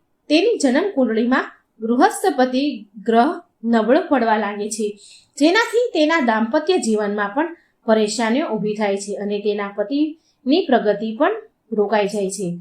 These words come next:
ગુરુવારના દિવસે કેળાના ફળનું સેવન ન કરવું જોઈએ. ગુરુવારના દિવસે કેળાના વૃક્ષની પૂજા થાય છે. આ દિવસે કેળાના ઝાડને પાણી ચડાવી અને પોતાની મનોકામના બોલવી, તો એ મનોકામના જરૂર પૂરી થાય છે.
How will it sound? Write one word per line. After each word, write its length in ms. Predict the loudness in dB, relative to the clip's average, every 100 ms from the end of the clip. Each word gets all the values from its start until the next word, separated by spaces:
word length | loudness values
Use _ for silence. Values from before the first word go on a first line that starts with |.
| -14 _
ગુરુવારના 540 | -4 0 0 0 -2 -4
દિવસે 380 | -6 -4 -6
કેળાના 560 | -4 -2 -2 -2 -2 -2
ફળનું 300 | -2 -2 -4
સેવન 420 | -6 -6 -4 -2 0
ન 120 | 0
કરવું 360 | -2 -4 -4 -6
જોઈએ. 380 | -6 -8 -8 -12 _ _ 0
ગુરુવારના 500 | 4 4 4 2 0
દિવસે 340 | 0 0 -2
કેળાના 460 | 2 4 4 2 -2
વૃક્ષની 380 | -6 -4 -2
પૂજા 340 | 0 0 0 0
થાય 240 | -2 -6
છે. 340 | -6 -8 -10 -14 _ -4
આ 220 | 0 0
દિવસે 380 | -2 -6 -6 -4
કેળાના 440 | -2 0 0 -2
ઝાડને 560 | -4 -6 -6 -4 -6 -10 _ _
પાણી 280 | 0 2 2
ચડાવી 640 | 2 0 0 -2 -6 -10 _ _
અને 280 | 0 0 0
પોતાની 380 | 0 2 2 2
મનોકામના 800 | 0 0 0 0 0 -2 -4 -6
બોલવી, 640 | -2 0 2 2 0 -4 -10 _ _ 0
તો 80 | 0 2
એ 420 | 0 0 -4 _ _
મનોકામના 720 | 0 2 2 2 2 0 -2 -2
જરૂર 280 | 0 0 0
પૂરી 280 | -2 -2
થાય 200 | -2 -2
છે. 340 | -2 -4 -6